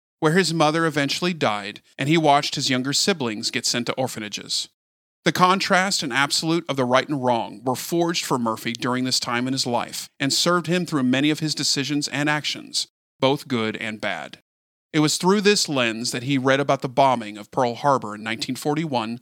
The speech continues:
and decided to enlist in the armed forces at the age of seventeen. The Italian Campaign.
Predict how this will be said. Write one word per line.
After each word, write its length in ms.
and 100
decided 500
to 120
enlist 400
in 80
the 140
armed 180
forces 640
at 120
the 160
age 340
of 80
seventeen. 640
The 140
Italian 480
Campaign. 600